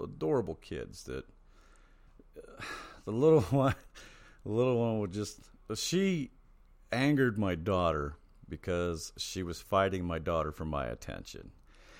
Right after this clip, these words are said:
And my, my daughter didn't like that at first. She was a little uncomfortable with it, but then she finally, you know, came on board. And the oldest one was the caretaker. She was taking care of everybody.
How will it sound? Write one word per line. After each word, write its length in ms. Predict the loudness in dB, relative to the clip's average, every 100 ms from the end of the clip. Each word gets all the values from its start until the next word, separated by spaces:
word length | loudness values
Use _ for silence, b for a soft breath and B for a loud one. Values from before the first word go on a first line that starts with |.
| B -6
And 460 | -2 -2 -2 -4
my, 440 | -2 0 2 0 -2 -8 -20 -18 -6
my 340 | -2 0 0
daughter 360 | 0 -2 -2 -4
didn't 280 | -6 -6
like 260 | -4 -4 -4
that 120 | -6
at 100 | -6
first. 400 | -6 -6 -6 -8
She 120 | -10
was 140 | -8 -6
a 40 |
little 200 | -4 -4
uncomfortable 520 | -4 -4 -6 -6 -6
with 180 | -4 -4
it, 140 | -6 -6
but 160 | -6
then 280 | -4 -4 -6 -12 -20
she 180 | -16 -14
finally, 460 | -10 -8 -6 -8 -10 b b b b
you 80 | -8
know, 100 | -6
came 260 | -4 -4
on 140 | -2 -4
board. 360 | -2 0 0
And 100 | -2
the 100 | -6
oldest 400 | -2 -2 -2 -4
one 260 | -4 -4 -4
was 160 | -8 -10
the 80 |
caretaker. 680 | -10 -6 -6 -6 -8 -6 -8
She 220 | -8 -6
was 140 | -6 -6
taking 300 | -8 -8 -8
care 220 | -6 -4
of 100 | -4
everybody. 500 | -6 -8 -10 -12